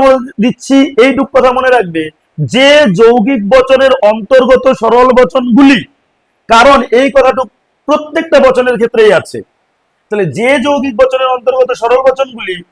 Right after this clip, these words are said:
অথবা, নতুবা, কিংবা, হয় না হয় ইত্যাদি শব্দ দ্বারা যুক্ত থাকে তাকে বৈকল্পিক বচন বলে। উদাহরণ কিভাবে? অথবা দিয়ে দিবে, শরৎচন্দ্র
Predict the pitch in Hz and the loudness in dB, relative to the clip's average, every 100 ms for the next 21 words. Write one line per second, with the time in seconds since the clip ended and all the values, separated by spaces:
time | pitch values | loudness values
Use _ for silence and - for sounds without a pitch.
0 | _ 196 214 262 262 269 254 247 247 254 | _ -2 0 2 2 2 2 -2 -6 -2
1 | 262 247 262 262 262 247 226 254 262 233 | -2 -2 -8 -4 0 2 2 2 2 2
2 | 190 - _ _ 226 277 302 277 285 262 | 2 -2 _ _ -8 -6 0 0 0 -4
3 | 214 254 247 247 - 254 233 208 151 - | -2 0 0 -2 -4 -2 -2 -4 -8 -10
4 | _ - 247 254 240 165 - _ _ _ | _ -2 0 0 0 -2 -4 _ _ _
5 | _ _ _ _ _ _ _ _ _ _ | _ _ _ _ _ _ _ _ _ _
6 | 143 247 285 285 277 208 233 208 233 233 | -2 0 0 0 -2 0 -2 0 0 0
7 | 214 175 143 110 _ 226 254 269 269 269 | 0 0 0 -2 _ -6 -2 0 -2 -2
8 | 269 262 262 269 269 262 262 262 254 240 | 0 0 0 0 -2 -2 -10 -4 0 0
9 | _ _ _ _ _ - 262 269 269 262 | _ _ _ _ _ -2 0 2 0 0